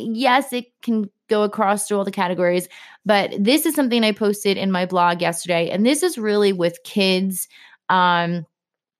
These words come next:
in their toddler phases or, uh, <laughs> maybe your significant other, because, I mean, we're still toddlers, aren't we? And here's the thing.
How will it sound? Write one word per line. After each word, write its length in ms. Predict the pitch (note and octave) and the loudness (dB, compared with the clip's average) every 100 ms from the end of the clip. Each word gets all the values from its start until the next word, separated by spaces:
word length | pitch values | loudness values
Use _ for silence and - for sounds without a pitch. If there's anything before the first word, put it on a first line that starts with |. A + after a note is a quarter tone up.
| - - | -20 -4
in 80 | G#3 | 0
their 160 | F#3+ | 2
toddler 600 | F#3+ - F#3 F3 F#3+ F#3 F#3+ | 0 -2 2 2 0 -2 -2
phases 800 | G3+ F#3 F#3 F#3+ F#3 F#3+ F#3 F#3 | -2 0 0 0 0 0 -2 -6
or, 580 | - E3+ F3 E3+ E3 D#3+ | -6 -2 0 2 0 -2
uh, 300 | - E3 D3+ - F#3 F3 | -2 0 0 -4 -8 -6
<laughs> 180 | G3 | -6
maybe 440 | E3 E3+ D#3+ D#3 E3+ | -6 -4 -4 -2 2
your 200 | F#3 G3 | 4 2
significant 840 | F#3+ G#3 G#3 A#3+ A#3 A#3+ B3+ B3 | 2 2 6 4 4 4 4 4
other, 420 | G#3+ A3+ B3 C4 | 2 2 4 4
because, 600 | A#3+ A3 G#3 F3+ F3 - - - - _ | 2 -4 -2 -2 -6 -14 -20 -20 -20 _
I 80 | D#3+ | -12
mean, 260 | E3 E3+ D3+ | -8 -8 -10
we're 120 | D3+ | -14
still 260 | - E3 | -10 -8
toddlers, 540 | F3 F#3+ F3+ D3+ D3+ D#3+ | 0 2 2 -2 -4 -4
aren't 180 | D3+ E3+ | -6 -4
we? 320 | F#3 A3+ A3 _ - - - _ _ | -4 -4 -6 _ -20 -20 -20 _ _
And 360 | A#3+ A#3+ A#3+ - | 0 0 0 -4
here's 340 | G#3 D4 D4 | -4 -4 -2
the 100 | B3 | -4
thing. 420 | - D#3+ D2+ F3+ | -4 -8 -8 -16